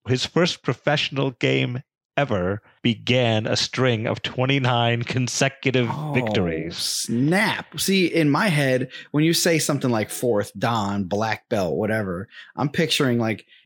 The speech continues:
Speaker 2: Mister Miyagi, like, an old guy who's, like, showing the youngins how it goes and defeating the hungry upstart. But apparently they start pretty young if they're already winning s-, multiple championships at the age of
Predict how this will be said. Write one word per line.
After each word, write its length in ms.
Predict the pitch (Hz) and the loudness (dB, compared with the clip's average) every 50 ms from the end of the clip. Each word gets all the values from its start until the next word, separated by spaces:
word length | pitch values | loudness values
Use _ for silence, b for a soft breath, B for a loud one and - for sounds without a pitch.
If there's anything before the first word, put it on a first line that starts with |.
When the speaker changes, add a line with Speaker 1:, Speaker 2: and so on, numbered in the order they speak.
| b | b
Speaker 2:
Mister 340 | 135 139 143 139 - - 120 | 0 0 0 0 0 0 0
Miyagi, 460 | 113 113 113 135 135 135 123 110 107 | 2 2 2 2 2 0 0 0 0
like, 140 | 104 104 - | -2 -2 -4
an 120 | 107 - - _ | -4 -8 -4 _
old 440 | 117 127 135 139 135 117 107 110 | 0 2 2 2 2 0 -2 -2
guy 300 | 117 113 104 104 101 104 | -2 -2 0 0 -2 -2
who's, 220 | 107 120 113 110 - | -2 -2 -4 -2 -2
like, 280 | 113 101 107 - - _ _ _ _ | -2 -2 -2 -4 -10 _ _ _ _
showing 440 | _ - - - 143 131 123 120 117 | _ -2 0 0 2 2 2 2 2
the 160 | 113 113 120 | 2 2 2
youngins 360 | 131 131 127 117 107 107 107 | 2 2 2 2 0 0 0
how 180 | - 113 107 104 | 0 0 0 0
it 120 | 95 92 - | -2 -2 -2
goes 380 | 110 104 101 98 92 90 92 | -2 0 0 0 -2 -4 -4
and 180 | 92 95 92 - | -6 -6 -6 -4
defeating 520 | - 131 - - - 160 147 139 127 123 | -4 -6 -2 0 0 2 2 2 2 2
the 140 | 107 107 98 | 0 0 -2
hungry 480 | - - - 147 135 123 117 110 107 - | -2 -2 -2 0 0 2 0 0 0 0
upstart. 640 | 95 117 - - - - 107 95 87 - - - _ b b b b b b b b b | -2 -2 -2 -4 -4 -2 -2 -2 -2 -4 -6 -10 _ b b b b b b b b b
But 100 | 123 117 | -2 -2
apparently 500 | 113 - - 151 147 151 123 123 127 120 | -2 0 0 0 0 2 2 2 2 2
they 120 | 113 113 | 0 0
start 360 | 110 - - 127 117 - - | -2 0 0 -2 -2 -2 -4
pretty 280 | - - 156 143 131 117 | -2 -2 0 2 2 2
young 320 | 113 120 131 123 113 110 | 2 2 0 0 0 0
if 140 | 107 101 - | -2 -2 -2
they're 160 | - 101 - | -2 -2 0
already 320 | - 110 113 110 107 107 104 | 0 0 0 0 -2 -2 -2
winning 480 | 104 110 110 104 101 98 95 92 - - | -2 -2 -2 -2 -2 -4 -4 -8 -8 -10
s-, 140 | - - 131 | -8 -2 0
multiple 800 | 123 120 120 120 127 - - 120 - 107 101 98 95 95 - _ | 2 2 4 2 2 0 -4 -6 -4 -2 -2 -2 -2 -6 -8 _
championships 800 | - - 156 135 123 123 123 110 104 104 - - 98 95 - - | -4 0 0 0 0 0 -2 -2 -2 0 0 -2 -2 -4 -4 -6
at 200 | 92 82 - - | -6 -6 -6 -6
the 180 | - 98 80 92 | -6 -6 -4 -2
age 240 | 107 101 101 90 95 | -2 -4 -4 -6 -6
of 260 | 90 90 92 - - | -8 -8 -10 -14 -20